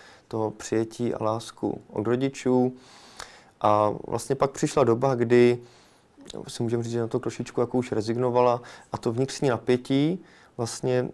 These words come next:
neustále podporovaný vlastně tím vnějším světem na ten výkon, už nevydržela, začala se vlastně s těma silnýma emocema vyrovnávat tady tou, eh, tady tou cestou.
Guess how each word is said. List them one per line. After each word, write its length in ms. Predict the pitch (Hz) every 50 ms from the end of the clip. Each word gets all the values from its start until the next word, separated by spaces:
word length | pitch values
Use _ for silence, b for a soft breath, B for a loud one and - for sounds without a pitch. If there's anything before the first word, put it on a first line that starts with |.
| - - -
neustále 540 | 123 - - - - - 127 123 123 127
podporovaný 720 | 127 - 123 127 - - 135 135 131 127 127 123 123 127 127
vlastně 300 | 117 117 - - 131 123
tím 180 | - 123 117
vnějším 360 | 110 117 113 113 - - 139 135
světem 540 | - - 113 113 - - 127 127 135 139 139 B B B B B -
na 60 | 123
ten 200 | - - 127 117
výkon, 460 | 107 113 110 - - 127 127 127 127 B B B B _
už 160 | - - -
nevydržela, 680 | 113 107 107 120 117 127 123 113 120 127 123 127 123 117
začala 360 | 113 113 - - 123 117 117
se 160 | 117 - 131
vlastně 300 | 117 117 117 - - 123
s 100 | 120 -
těma 220 | - - 123 120 120
silnýma 380 | - - 120 120 123 127 123 -
emocema 360 | 113 113 117 - - 120 120
vyrovnávat 540 | 110 110 117 117 120 120 117 117 117 117 113
tady 220 | - 117 113 117
tou, 320 | 113 - - 117 113 113 113 B B B B B B B B B B -
eh, 160 | 110 107 104 104
tady 220 | - 117 110 113
tou 200 | - - 113 107
cestou. 600 | 104 - 113 - - - - 101 92 87 98 117